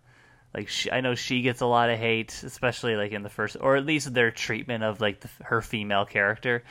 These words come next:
or maybe, like, Kat Dennings in Thor. A lot of Thor characters are hated, apparently. I've never, but the, the vitriol never matches the hatred of Foggy. When the second season premiered,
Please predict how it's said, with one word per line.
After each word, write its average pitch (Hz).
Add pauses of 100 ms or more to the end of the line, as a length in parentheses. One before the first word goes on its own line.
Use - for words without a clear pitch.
(300)
or 139
maybe, 156
like, 139
Kat 120
Dennings 120 (180)
in 143
Thor. 147
A 120
lot 170
of 190
Thor 135
characters 98
are 92
hated, 92
apparently. 92 (500)
I've 143
never, 151 (160)
but 143
the, 139
the 139
vitriol 131
never 117
matches 104 (240)
the 113
hatred 107
of 95
Foggy. 90 (240)
When 135
the 139
second 170
season 143
premiered, 107